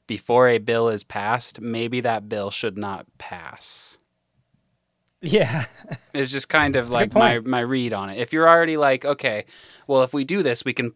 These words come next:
Speaker 1: push money over to, to suicide prevention because there might be more of
Speaker 2: Mm-hmm.
Speaker 1: that." And it's like, "Okay, well, then don't do it." It's a fucking class
Speaker 2: Yeah, yeah.
Speaker 1: to get a permit. It's, like,
Speaker 2: Yeah.
Speaker 1: not very hard.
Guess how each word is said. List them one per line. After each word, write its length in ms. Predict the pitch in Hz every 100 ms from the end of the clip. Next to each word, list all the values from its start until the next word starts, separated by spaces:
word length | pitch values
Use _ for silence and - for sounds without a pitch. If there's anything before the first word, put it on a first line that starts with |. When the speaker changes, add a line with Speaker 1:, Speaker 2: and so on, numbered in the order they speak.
| -
Speaker 1:
push 260 | 143 -
money 300 | 135 123 120
over 260 | 117 110 107
to, 400 | - 117 110 107 _ _ -
to 120 | -
suicide 520 | - 160 123 107 95 -
prevention 460 | 101 95 92 98
because 340 | 98 - 107 98
there 160 | 110
might 220 | 107 107
be 100 | 98
more 240 | 104 120 107
of 100 | 120
Speaker 2:
Mm-hmm. 40 |
Speaker 1:
that." 200 | 127 92 - _ -
And 60 | 151
it's 100 | 156
like, 100 | 190
"Okay, 220 | 202 170
well, 120 | 113
then 120 | 117
don't 180 | 113 113
do 140 | 120 87
it." 140 | 78 _ _ _ -
It's 120 | 131
a 60 | 135
fucking 360 | 165 139 131
class 480 | - 131 107 104 -
Speaker 2:
Yeah, 140 | 156 156
yeah. 240 | 143 131
Speaker 1:
to 80 | 120
get 160 | 123 113
a 40 |
permit. 440 | - 123 98 92 - -
It's, 200 | 131 -
like, 160 | 127
Speaker 2:
Yeah. 60 | 151
Speaker 1:
not 300 | 165 143 -
very 400 | 139 147 123 113
hard. 440 | 107 87 87 117